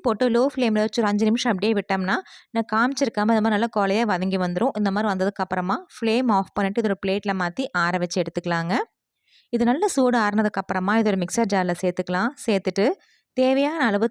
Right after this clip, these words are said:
தண்ணி விட்டு நல்லா ஃபைன் பேஸ்ட்டா அரைச்சு எடுத்துக்கலாங்க. பாருங்க, இந்த மாதிரி நல்லா ஃபைன் பேஸ்ட்டா அரைச்சு எடுத்து வச்சுக்கணும். அடுத்ததா நம்ம ஏற்கனவே வெங்காயம், தக்காளி வதக்குன அதே பேன்ல ஒரு ரெண்டு ஸ்பூன் அளவுக்கு எண்ணெய் சேர்த்துக்கலாங்க.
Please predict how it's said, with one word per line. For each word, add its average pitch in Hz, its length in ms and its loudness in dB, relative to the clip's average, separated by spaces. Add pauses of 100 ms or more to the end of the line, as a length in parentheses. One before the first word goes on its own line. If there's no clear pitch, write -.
தண்ணி 202 280 2
விட்டு 247 200 0 (180)
நல்லா 247 240 0
ஃபைன் 220 360 -2
பேஸ்ட்டா 202 360 0 (140)
அரைச்சு 175 280 -2
எடுத்துக்கலாங்க. 170 500 -2 (1080)
பாருங்க, 196 360 0
இந்த 185 160 -4
மாதிரி 208 160 0
நல்லா 247 200 -2
ஃபைன் 202 300 -2
பேஸ்ட்டா 233 320 0
அரைச்சு 185 220 -2
எடுத்து 180 220 -2
வச்சுக்கணும். 185 420 -2 (540)
அடுத்ததா 220 340 0 (100)
நம்ம 208 240 0
ஏற்கனவே 214 440 0 (120)
வெங்காயம், 208 400 -2
தக்காளி 190 300 -2
வதக்குன 185 340 -2
அதே 220 140 0 (120)
பேன்ல 180 280 -2 (180)
ஒரு 214 180 2
ரெண்டு 233 240 2
ஸ்பூன் 262 280 0
அளவுக்கு 208 280 0 (100)
எண்ணெய் 190 220 -2
சேர்த்துக்கலாங்க. 175 540 -2